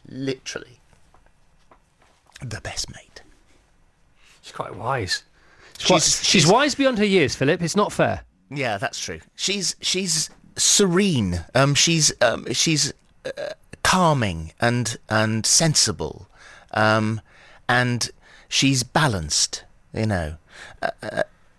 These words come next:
Speaker 1: and not just for me, but also for Steph. You know, she's, she's been balanced across, across the board. We, we,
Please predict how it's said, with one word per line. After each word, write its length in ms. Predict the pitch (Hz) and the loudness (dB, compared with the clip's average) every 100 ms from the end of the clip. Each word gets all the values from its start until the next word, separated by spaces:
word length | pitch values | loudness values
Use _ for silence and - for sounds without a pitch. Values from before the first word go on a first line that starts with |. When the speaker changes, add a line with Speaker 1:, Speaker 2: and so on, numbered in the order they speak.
| 131 | -2
Speaker 1:
and 180 | 139 - | 0 4
not 260 | 170 190 147 | 4 4 4
just 400 | 165 - - - | 2 0 -2 -2
for 100 | 143 | 0
me, 520 | 131 117 85 78 101 _ - | 2 0 0 -8 -16 _ -2
but 200 | 139 - | 0 2
also 320 | 156 151 156 | 0 2 0
for 180 | 147 151 | 0 0
Steph. 520 | - 170 127 76 - | 0 0 -2 -4 -10
You 80 | 113 | -6
know, 120 | 101 | -4
she's, 420 | 104 123 120 - | -4 -4 -4 -4
she's 200 | - 143 | -4 -4
been 160 | 135 143 | 0 0
balanced 420 | 135 156 151 - | 2 2 0 -2
across, 600 | - - - 151 - - - - - - | -4 -4 0 0 2 -2 -4 -14 -20 -8
across 320 | 135 - 156 - | -2 2 2 0
the 100 | 139 | 2
board. 200 | 147 113 | 2 4
We, 220 | 165 190 - - - | 0 0 -8 -12 -2
we, 480 | 156 226 208 180 | 2 2 0 -4